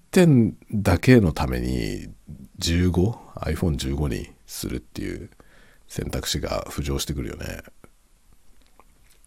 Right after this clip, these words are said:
iPhone 十五、フィフティーンは、ユーエスビー-Cの端子がついてるので、ユーエスビーケーブルで直結できるわけですよね。ユーエスビー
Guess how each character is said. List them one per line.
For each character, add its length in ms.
iPhone 300
十 240
五、 640
フ 100
ィ 20
フ 100
テ 100
ィ 140
ー 40
ン 20
は、 320
ユ 140
ー 20
エ 40
ス 140
ビ 100
ー 20
-C 280
の 80
端 320
子 160
が 160
つ 220
い 80
て 120
る 100
の 160
で、 380
ユ 240
ー 40
エ 40
ス 180
ビ 200
ー 20
ケ 200
ー 40
ブ 100
ル 100
で 100
直 260
結 240
で 100
き 100
る 60
わ 60
け 60
で 60
す 100
よ 80
ね。 140
ユ 220
ー 60
エ 40
ス 140
ビ 420
ー 100